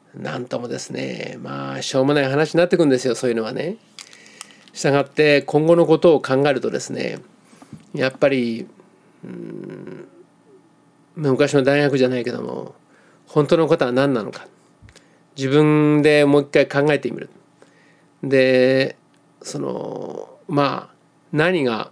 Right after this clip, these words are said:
すればいいのかですね、白紙からもう一回組み立て直してみる。こういう発想と行動がないと、それはもうちょっと未来は開けられないんじゃないかと思うんですね。で、まあ、大体バブルみたいな時ってですね、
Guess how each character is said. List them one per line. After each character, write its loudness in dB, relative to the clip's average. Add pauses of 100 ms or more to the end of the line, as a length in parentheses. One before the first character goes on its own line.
す -2
れ 4
ば 0
い 2
い -4
の -8
か -8
で -6
す -14
ね、 -12 (520)
白 -4
紙 0
か 4
ら 4
も 0
う 2
一 0
回 4
組 2
み 6
立 4
て 4
直 4
し -4
て -6
み -8
る。 -12 (720)
こ 4
う 8
い 8
う 4
発 -2
想 4
と 2
行 4
動 4
が 2
な 2
い 0
と、 -6 (760)
そ -10
れ -4
は -6
も -2
う -8
ち 0
ょ 0
っ -2
と -2
未 2
来 2
は -6
開 2
け 0
ら 4
れ 2
な 0
い 0
ん 0
じ -4
ゃ -6
な -8
い -10
か -10
と -10
思 -8
う -10
ん -10
で -10
す -20
ね。 -10 (1080)
で、 4
ま 4
あ、 4
大 2
体 4
バ 0
ブ 4
ル 4
み 4
た 4
い 2
な -6
時 0
っ -2
て -8
で -4
す -10
ね、 -8